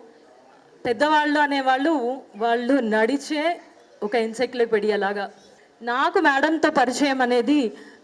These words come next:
మా ప్రిన్సిపల్ సార్ మాకు ఇచ్చిన ఒక బ్లెస్సింగ్ లాగా. మేడం తోటి, సార్ తోటి మేము మదురై ట్రిప్, తర్వాత అయోధ్యకి వెళ్ళాం.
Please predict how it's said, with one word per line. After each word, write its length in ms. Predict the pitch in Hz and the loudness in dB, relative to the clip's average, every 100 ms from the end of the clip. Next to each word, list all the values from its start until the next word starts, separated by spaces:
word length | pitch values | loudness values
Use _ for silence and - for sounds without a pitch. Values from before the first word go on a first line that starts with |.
| - | -2
మా 140 | 220 | -2
ప్రిన్సిపల్ 540 | 220 233 240 233 262 254 | 0 -2 -2 -4 -4 -2
సార్ 240 | 262 220 | -2 0
మాకు 300 | 214 208 208 | 0 0 -2
ఇచ్చిన 260 | 220 226 254 | -4 0 0
ఒక 220 | 233 240 | 0 -2
బ్లెస్సింగ్ 480 | 190 208 208 254 233 | -2 -4 -4 -6 -4
లాగా. 380 | 202 196 190 - - - 214 | -4 -4 -8 -14 -20 -16 -6
మేడం 360 | 220 233 269 | -2 -2 0
తోటి, 360 | 247 233 320 370 - - - | 0 0 -2 -6 -12 -20 -10
సార్ 280 | - 247 269 | -2 0 2
తోటి 220 | 262 277 | 0 0
మేము 580 | 302 240 233 285 226 190 - - - - _ _ - | -2 -2 -2 -4 -6 -10 -18 -20 -20 -20 _ _ -4
మదురై 420 | 220 240 269 302 | 2 2 4 0
ట్రిప్, 380 | 302 311 359 - - - - _ 254 | 0 0 -2 -10 -20 -20 -20 _ 0
తర్వాత 640 | 254 240 233 311 349 - - | 2 2 2 0 0 -2 0
అయోధ్యకి 540 | 233 254 226 247 226 | 2 2 2 0 2
వెళ్ళాం. 320 | 247 208 202 | -2 -2 -6